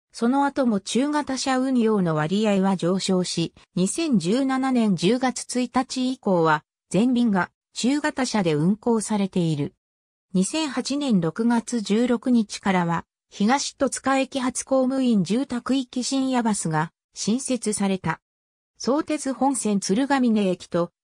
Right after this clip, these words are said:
資源循環局旭工場に隣接する老人福祉センター、福寿荘を結ぶ。路線名称は福寿荘線。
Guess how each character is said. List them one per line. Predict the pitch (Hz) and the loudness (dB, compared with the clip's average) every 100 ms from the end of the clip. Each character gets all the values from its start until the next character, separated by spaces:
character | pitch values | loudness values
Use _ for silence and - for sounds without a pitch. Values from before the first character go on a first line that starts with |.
| _ | _
資 | - 302 | -6 -4
源 | 294 262 | 0 0
循 | 208 170 294 | 2 2 0
環 | - 262 247 | 0 -2 0
局 | 226 - 160 | -4 -2 -2
旭 | 156 - 247 - | 0 0 -4 -2
工 | 269 262 | 0 0
場 | 214 196 | 2 2
に | 175 156 | 0 0
隣 | 160 | 0
接 | 202 214 214 | 0 -2 -4
す | - 190 | -4 -2
る | 180 - _ - | -2 -4 _ 0
老 | 170 262 | 2 2
人 | 277 302 285 | 0 -4 -6
福 | - - | -10 -8
祉 | 254 - | -8 -6
セ | 285 277 | -6 -4
ン | |
タ | 247 190 160 - | 0 0 0 -4
ー、 | _ _ | _ _
福 | - 277 | -6 -4
寿 | 277 285 | -2 -2
荘 | 247 202 | 2 2
を | 185 | 2
結 | 185 - | 0 -2
ぶ。 | 196 185 _ _ _ _ - | -2 -2 _ _ _ _ -2
路 | 165 | -2
線 | 190 302 302 302 | 0 -2 -2 0
名 | 302 | -2
称 | 277 226 208 180 | -2 0 2 2
は | 175 185 _ _ - | 2 0 _ _ -20
福 | - 254 | -6 -4
寿 | 285 | -2
荘 | 302 285 254 | -2 -2 -2
線。 | - 160 | 0 -2